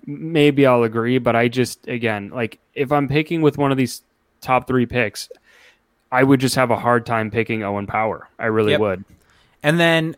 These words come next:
Speaker 2: so let's get into the next tier. Who do you have in your next tier? I'm gonna make you go first this time.
Speaker 1: <laughs> Yeah, I mean, this is a really hard one because, like we've,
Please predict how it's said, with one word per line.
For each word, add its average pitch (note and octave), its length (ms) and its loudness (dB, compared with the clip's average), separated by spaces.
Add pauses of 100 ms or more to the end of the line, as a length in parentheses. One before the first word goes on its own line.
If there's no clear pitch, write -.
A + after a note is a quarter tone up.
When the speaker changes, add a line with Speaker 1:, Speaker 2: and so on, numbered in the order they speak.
Speaker 2:
so E3 540 4
let's F#3 180 2
get G#3 120 2
into F#3 180 -4
the E3+ 100 0
next C#3+ 300 -4
tier. G2 220 -8
Who G3+ 140 0
do C#4 60 0
you D4 120 0
have E3 240 2
in C#3 140 -4
your C3 220 0
next G#2 300 -10
tier? E2 180 -16
I'm G#2 80 -10
gonna D#3 140 -6
make A2 240 -8
you G#2+ 80 -6
go F2+ 180 -12
first - 320 -18
this E2 100 -18
time. E2 280 -16
Speaker 1:
<laughs> A2+ 680 -4 (400)
Yeah, D3+ 180 4
I D3+ 40 4
mean, C3+ 160 4
this D#3+ 200 2
is A3 100 -2
a A3 60 4
really G3 200 6
hard C3+ 200 2
one A2+ 180 -2
because, A2+ 320 -4
like B2 240 -2
we've, B2 180 -4